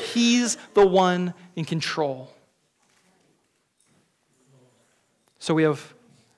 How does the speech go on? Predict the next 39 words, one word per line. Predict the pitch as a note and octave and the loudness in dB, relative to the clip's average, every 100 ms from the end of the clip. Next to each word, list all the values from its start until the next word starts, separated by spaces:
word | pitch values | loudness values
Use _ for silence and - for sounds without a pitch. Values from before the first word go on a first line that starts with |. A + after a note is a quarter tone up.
| _ _ - | _ _ -6
this | E3+ D#3 | -4 -2
song, | - C#3+ B2 C3+ C3 - | -2 -4 -4 -10 -18 -10
these | D#3+ - | -10 -8
few | E3+ D#3 | -6 -4
moments | D3+ C#3+ C#3 - - - _ _ _ _ - | -4 -4 -6 -14 -20 -20 _ _ _ _ -10
to | C#3+ | -8
respond | C3+ - B2 A#2+ A#2+ | -8 -8 -8 -10 -14
to | |
God. | A#2+ - - _ _ _ _ _ | -18 -18 -20 _ _ _ _ _
The | D#3+ | -2
altars | D#3+ D3 D#3+ C#3+ - - _ - | -2 0 -4 -6 -10 -20 _ -8
are | D#3 - | -6 -4
open. | D#3 D3 C#3 | -6 -6 -12
More | C#3+ D#3+ | -6 -4
importantly, | D3+ - G3+ F3+ D#3 | -4 0 0 0 -2
God's | D#3 D#3 - - | -2 -2 -8 -8
ear | G#3+ G#3+ F#3 | -2 2 2
is | D3+ D3+ - | 0 -8 -8
open | D#3 D3 C#3 | -10 -10 -10
to | - - G#3 | -10 -6 -2
any | G#3+ G3 | -2 -2
of | E3 D3+ | -4 -6
us | D3 C#3+ - - | -6 -8 -14 -18
who | - F3 | -6 -2
would | D#3+ | 0
in | E3+ G3 F#3+ F#3 | 0 -2 -4 -4
these | F#3 F3 | -6 -6
moments | E3 D#3+ D#3 D#3 - - - | -4 -4 -4 -8 -12 -18 -12
respond | D3+ C#3+ - D#3 D3+ D#3+ D3 | -8 -8 -4 -2 -2 -4 -6
to | - D#3 | -10 -10
him, | C3 C#3+ B2+ B2+ - - | -10 -14 -16 -20 -14 -4
repent | E3+ - F#3 F3+ - | -4 -2 -2 -2 -4
of | E3+ E3 | -4 -4
our | - D#3 | -2 -2
sins, | D3 - D#3+ C#3+ C3+ - - - | -4 -6 -4 -4 -8 -14 -16 -10
turn | - G3+ A3 A3 | -2 2 2 2
from | E3 | 0
our | D#3+ | -2
distractions, | D3+ - E3+ F3 F#3 | -2 0 0 0 -2